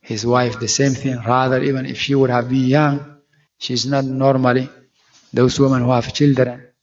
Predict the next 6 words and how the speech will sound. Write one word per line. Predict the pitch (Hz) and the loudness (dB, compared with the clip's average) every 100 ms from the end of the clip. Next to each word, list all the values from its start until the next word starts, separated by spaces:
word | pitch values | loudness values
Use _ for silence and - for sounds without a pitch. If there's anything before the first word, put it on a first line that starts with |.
| _ _ _ _ _ _ | _ _ _ _ _ _
what | - | -2
do | 135 | -2
you | |
call | - 135 127 | 0 0 2
widow? | 147 170 180 - _ _ _ _ _ 110 101 _ _ _ _ _ - _ - | 0 -2 -6 -18 _ _ _ _ _ _ _ _ _ _ _ _ -20 _ -4
Parent? | 143 147 156 | 0 2 0